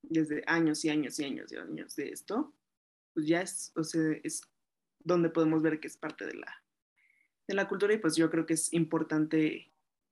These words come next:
pues, también saber un poco el lado feo que tenemos de historia, no solo el,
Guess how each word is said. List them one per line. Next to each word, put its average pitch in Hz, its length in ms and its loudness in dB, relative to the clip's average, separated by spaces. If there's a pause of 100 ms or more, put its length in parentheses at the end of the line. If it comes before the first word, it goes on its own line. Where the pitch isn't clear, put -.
(160)
pues, 175 180 0
también 185 480 2
saber 170 280 4
un 165 100 4
poco 160 460 2
el 151 120 0
lado 147 520 -2
feo - 540 -2 (220)
que 175 100 0
tenemos 160 440 2
de 160 80 2
historia, 156 460 2
no 151 140 0
solo - 380 -10
el, - 340 -12